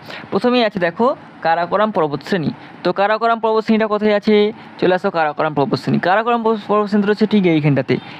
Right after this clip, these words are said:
এইখানটাতে রয়েছে কারাকোরাম পর্বতশ্রেণী, ঠিক আছে? এই হয়ে গেল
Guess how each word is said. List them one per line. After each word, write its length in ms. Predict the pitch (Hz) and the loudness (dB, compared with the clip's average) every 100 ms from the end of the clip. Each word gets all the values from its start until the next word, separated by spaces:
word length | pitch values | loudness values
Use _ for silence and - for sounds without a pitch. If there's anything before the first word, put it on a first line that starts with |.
| - - | -10 -2
এইখানটাতে 440 | 170 185 185 185 | 0 0 0 2
রয়েছে 440 | 180 180 175 196 | 2 0 2 2
কারাকোরাম 1080 | 202 151 147 151 160 165 156 156 156 165 175 175 | 2 0 0 0 0 -2 0 2 2 0 -2 -2
পর্বতশ্রেণী, 1200 | 139 139 139 147 180 - - 135 135 151 156 131 117 - - - | -2 0 0 0 -2 -4 -8 -2 4 4 4 2 0 -8 -20 -8
ঠিক 140 | - 156 | 0 0
আছে? 220 | 165 - | 0 0
এই 880 | 170 156 156 156 151 147 143 139 139 | 2 4 4 6 6 6 4 4 2
হয়ে 280 | 131 127 123 | 2 2 2
গেল 380 | 135 175 233 | 2 2 2